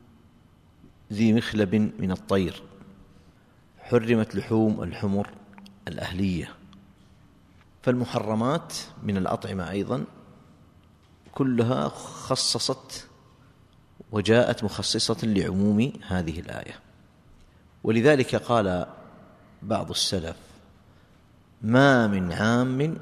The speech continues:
إلا وقد خص، ما من عام إلا وقد خص".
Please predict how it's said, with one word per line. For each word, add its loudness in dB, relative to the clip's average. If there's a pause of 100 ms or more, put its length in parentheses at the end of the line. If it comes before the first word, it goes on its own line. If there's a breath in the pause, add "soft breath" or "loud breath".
إلا 2
وقد 0
خص، -6 (800)
ما 2
من 0
عام 0 (340)
إلا 0
وقد -4
خص". -6